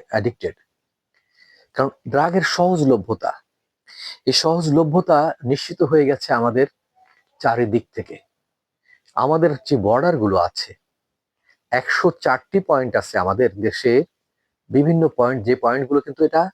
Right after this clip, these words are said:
নির্ণীত, চিহ্নিত, যেখান থেকে মাদক আসে। এবং এইগুলো আমরা জানি,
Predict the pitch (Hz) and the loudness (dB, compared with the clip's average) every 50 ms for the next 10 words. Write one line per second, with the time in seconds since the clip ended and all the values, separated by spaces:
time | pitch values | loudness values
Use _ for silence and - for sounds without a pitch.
0 | _ _ _ - 107 107 120 139 147 151 139 131 127 127 - - 95 90 92 - | _ _ _ -10 -4 0 2 2 2 2 0 0 0 -2 -2 -2 -4 -6 -6 -4
1 | - 143 151 151 147 143 127 - 87 78 78 - _ _ _ - - - - 139 | -2 0 0 2 2 0 0 -2 -4 -8 -10 -10 _ _ _ -20 -14 -8 -8 -6
2 | 120 - 123 127 113 104 101 101 101 113 113 - 101 101 - - - - - _ | -4 -2 0 0 0 0 0 0 0 0 0 0 0 -2 -4 -6 -12 -14 -14 _
3 | _ _ _ _ _ - - - _ _ - 107 120 131 - _ - 135 151 160 | _ _ _ _ _ -20 -20 -20 _ _ -4 -2 -2 -2 -2 _ 0 2 2 2
4 | 147 165 175 180 160 139 156 143 104 92 131 113 113 117 120 107 | 2 2 2 2 2 2 0 -2 -2 -2 -2 -2 -2 -2 -2 -4